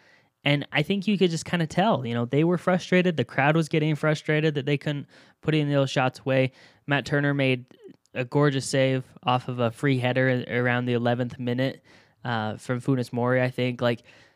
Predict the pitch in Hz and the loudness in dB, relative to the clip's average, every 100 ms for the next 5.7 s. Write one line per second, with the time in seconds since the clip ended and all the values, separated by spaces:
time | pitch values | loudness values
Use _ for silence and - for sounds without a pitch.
0 | _ - - 151 143 139 139 135 127 131 | _ -20 -4 0 2 4 2 2 2 2
1 | 127 127 135 127 - 165 208 156 135 127 | 0 -2 -2 -2 -2 0 0 0 -4 -2
2 | 127 123 123 117 - - 123 120 120 131 | -2 -2 -2 -4 -6 -8 -6 -6 -4 -4
3 | 123 123 127 - 135 120 143 127 127 127 | -4 -4 -8 -4 -4 -4 -6 -4 -4 -4
4 | 120 - 120 117 - - _ _ _ 135 | -6 -6 -6 -8 -12 -20 _ _ _ -2
5 | 131 131 117 - 123 - | 2 4 2 0 -8 -8